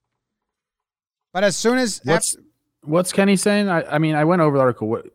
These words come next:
Speaker 2: he's, what's
Speaker 1: I
Speaker 2: his
Speaker 1: believe
Speaker 2: point
Speaker 1: it's,
Speaker 2: on free
Speaker 1: I believe
Speaker 2: agency?
Speaker 1: it's
Speaker 2: It's five
Speaker 1: after
Speaker 2: years?
Speaker 1: five years, if you're thirty or older, you're a free agent. If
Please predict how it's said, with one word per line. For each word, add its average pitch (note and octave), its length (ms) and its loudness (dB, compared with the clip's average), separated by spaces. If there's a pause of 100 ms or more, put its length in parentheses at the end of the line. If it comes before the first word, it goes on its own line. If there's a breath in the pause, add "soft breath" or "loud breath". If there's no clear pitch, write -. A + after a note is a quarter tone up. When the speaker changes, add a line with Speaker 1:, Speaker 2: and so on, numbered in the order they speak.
(120)
Speaker 2:
he's, C#3+ 360 -4
what's D3 280 -2
Speaker 1:
I E3+ 40 0
Speaker 2:
his D3+ 120 2
Speaker 1:
believe F3+ 460 0
Speaker 2:
point G#3+ 160 2
Speaker 1:
it's, A#2 100 -4
Speaker 2:
on A#2 160 -2
free D#3 180 -6
Speaker 1:
I - 60 0
believe F#3 260 0
Speaker 2:
agency? F#3 120 0
Speaker 1:
it's E3 100 -12
Speaker 2:
It's - 40 -20
five D#3 260 0
Speaker 1:
after - 180 -2
Speaker 2:
years? A#2+ 140 -2
Speaker 1:
five G3+ 320 0
years, C#3+ 580 -4 (540)
if D3 180 -10
you're C#3+ 140 -4
thirty F3+ 460 -2
or G#3 140 0
older, C3 500 -2 (1080)
you're C#3+ 160 -4
a B2+ 40 -6
free D3+ 260 -2
agent. A2 380 -10 (800)
If D#3 400 -6